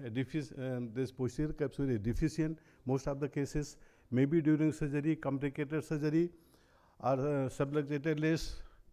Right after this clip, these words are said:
extremely subluxated lens, even the congenital condition, Marfan syndrome, uh, the extreme subluxation is there, or the aphakia with deficient, so many cases.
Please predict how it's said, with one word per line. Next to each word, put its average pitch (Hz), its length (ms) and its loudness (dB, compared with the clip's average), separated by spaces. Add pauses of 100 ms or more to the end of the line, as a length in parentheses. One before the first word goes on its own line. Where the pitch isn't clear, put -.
(120)
extremely 139 440 2
subluxated 143 760 -2
lens, 147 240 -2
even 131 220 0
the 131 80 0
congenital 127 540 0
condition, 143 640 -2
Marfan 147 360 -2
syndrome, 143 420 0
uh, 143 80 -2
the 127 240 -4
extreme 147 300 -2
subluxation 139 560 -4
is 139 100 0
there, 143 260 4 (840)
or 123 140 4
the - 80 -2
aphakia 135 520 0
with 131 220 -2
deficient, 139 460 0
so 180 120 4
many 143 220 4
cases. 127 520 -2